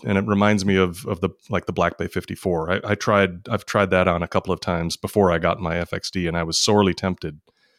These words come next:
You know, it's a thirty-seven millimeter watch, and, and no crown guards, and it's just such a beauty. Um,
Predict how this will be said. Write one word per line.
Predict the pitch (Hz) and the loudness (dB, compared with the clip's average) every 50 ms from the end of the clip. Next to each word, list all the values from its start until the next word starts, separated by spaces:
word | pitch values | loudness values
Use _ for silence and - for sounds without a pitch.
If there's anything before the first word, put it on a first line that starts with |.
| _ _ _ - | _ _ _ -2
You | 107 | -2
know, | 92 | -2
it's | 87 - 101 | -2 -2 -2
a | 95 | 0
thirty-seven | - 123 107 101 - - 101 90 87 | 2 4 4 4 4 2 0 0 2
millimeter | 87 92 95 92 87 85 82 80 | 0 2 0 0 0 -2 -2 -2
watch, | 80 85 85 80 80 - - 92 | -2 -2 -2 -2 -2 -4 -6 -6
and, | 87 82 87 90 | -6 -6 -6 -6
and | 92 87 80 80 80 82 - - _ _ _ _ _ _ _ - | -8 -8 -8 -8 -8 -10 -12 -18 _ _ _ _ _ _ _ -2
no | 113 107 98 | 0 0 0
crown | - - 95 87 87 87 | 2 2 2 2 4 4
guards, | 87 85 85 82 82 82 80 | 2 4 4 4 2 0 -2
and | 87 82 | -4 -6
it's | 82 - - | -6 -6 -6
just | - - - | -4 -4 -4
such | - - - - | -4 -4 -6 -10
a | 87 _ _ | -12 _ _
beauty. | - 160 160 156 156 - - - _ _ _ _ - - | -8 -6 -6 -6 -6 -8 -12 -14 _ _ _ _ -8 -4
Um, | - - 98 98 - 98 98 | -4 -2 -2 -2 -4 -6 -6